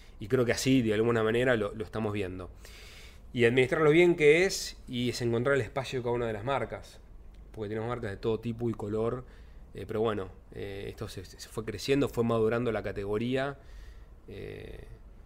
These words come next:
y, y así pasa en, digo, en, en, en países europeos con categorías cerveceras mucho más maduras, no sé, en Alemania la marca líder tiene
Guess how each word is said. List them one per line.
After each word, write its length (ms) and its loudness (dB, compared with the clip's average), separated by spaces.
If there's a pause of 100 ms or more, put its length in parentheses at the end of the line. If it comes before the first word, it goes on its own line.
(260)
y, 240 -12
y 40 -6
así 200 -4
pasa 220 0
en, 100 -2
digo, 200 0
en, 120 -6
en, 180 -8
en 140 -8
países 320 -2
europeos 540 2
con 180 -10
categorías 460 -8
cerveceras 380 -10
mucho 260 -6
más 100 -6
maduras, 420 -2
no 80 -12
sé, 280 -8 (520)
en 80 -12
Alemania 600 0
la 240 -8
marca 300 -4
líder 340 2
tiene 460 -4